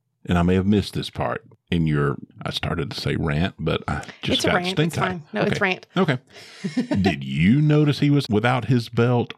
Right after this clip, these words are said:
Speaker 1: or did he notice he was without
Speaker 2: He
Speaker 1: his
Speaker 2: noticed
Speaker 1: belt?
Speaker 2: he was without his belt.
Speaker 1: Okay.
Speaker 2: He got to work and said, "I forgot my belt." I said, "How did you forget your belt?" He said, "I don't know." I asked him the same question. "How did you,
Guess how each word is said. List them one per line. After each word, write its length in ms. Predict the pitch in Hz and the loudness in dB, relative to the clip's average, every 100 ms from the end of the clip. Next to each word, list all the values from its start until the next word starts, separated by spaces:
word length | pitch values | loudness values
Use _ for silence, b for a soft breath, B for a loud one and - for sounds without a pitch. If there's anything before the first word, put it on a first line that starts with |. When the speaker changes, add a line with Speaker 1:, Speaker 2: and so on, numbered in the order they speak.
| - | 0
Speaker 1:
or 160 | 95 | 2
did 180 | 82 76 | 2 0
he 320 | 67 - 156 | -2 2 4
notice 400 | 131 87 73 71 | 4 4 2 0
he 160 | - 180 | 2 2
was 220 | 151 80 | 2 0
without 360 | 85 - 78 - | 0 2 2 2
Speaker 2:
He 160 | 381 | 2
Speaker 1:
his 80 | 381 | 2
Speaker 2:
noticed 360 | 277 214 196 - | 4 2 0 -2
Speaker 1:
belt? 80 | 220 | -2
Speaker 2:
he 60 | |
was 120 | 185 | -2
without 240 | 175 165 160 | -2 -4 -4
his 160 | 170 | -6
belt. 320 | - 139 - - | -4 -4 -4 -6
Speaker 1:
Okay. 300 | - - - - | -4 -2 2 2
Speaker 2:
He 80 | |
got 220 | 311 302 - | 4 2 0
to 80 | |
work 260 | 269 269 262 | 0 0 2
and 120 | 220 | 0
said, 280 | - 208 196 b _ - | 2 2 0 b _ 0
"I 120 | 330 | 2
forgot 400 | - 208 202 202 | 2 2 4 2
my 160 | 214 196 | 4 2
belt." 440 | 175 156 156 - _ | 4 0 -2 -14 _
I 100 | - | -4
said, 140 | 233 240 | 0 0
"How 200 | - 440 | 2 4
did 160 | 440 302 | 4 4
you 80 | 349 | 2
forget 360 | 285 247 269 | 0 0 0
your 160 | 247 240 | 2 2
belt?" 500 | 175 226 165 151 - _ _ _ | 4 4 4 -2 -12 _ _ _
He 140 | 214 | -6
said, 180 | 202 180 | -4 0
"I 140 | - 175 | 2 2
don't 160 | 202 | 2
know." 140 | 254 196 | 2 2
I 200 | 170 175 | 4 2
asked 200 | 180 202 | 2 0
him 60 | |
the 60 | 190 | 0
same 220 | 202 208 | 2 0
question. 340 | 196 294 294 185 | 0 -2 -2 -6
"How 260 | - 269 | -2 0
did 200 | 349 339 311 | 2 0 0
you, 180 | 320 | -2